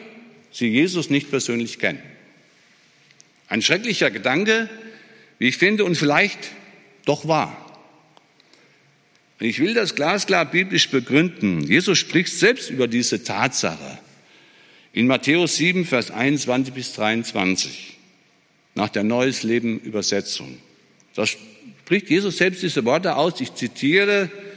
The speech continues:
"Nicht alle Menschen, die sich fromm gebärden, glauben an Gott. Auch wenn sie Herr zu mir sagen, heißt das noch lange nicht, dass sie in das Himmelreich kommen.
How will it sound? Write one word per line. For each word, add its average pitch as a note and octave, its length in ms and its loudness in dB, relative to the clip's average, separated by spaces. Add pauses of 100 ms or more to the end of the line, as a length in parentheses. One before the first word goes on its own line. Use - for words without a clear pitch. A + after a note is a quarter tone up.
(640)
"Nicht - 280 2
alle A#3 200 4
Menschen, A3 400 2
die G3+ 160 2
sich E3+ 240 -2
fromm C4 480 2
gebärden, G#3 920 2 (380)
glauben F3+ 440 2
an E3 200 0
Gott. - 380 -2 (880)
Auch A#3 260 2
wenn G#3+ 160 2
sie G#3+ 180 4
Herr F#3+ 240 4
zu F3+ 140 0
mir C3 180 4
sagen, B2+ 380 0
heißt F3 200 2
das D#3+ 120 -2
noch D#3 160 2
lange G3 320 2
nicht, F3+ 320 2
dass E3+ 140 0
sie E3 80 2
in D#3 100 0
das D#3 160 0
Himmelreich C3+ 540 0
kommen. D#3 420 0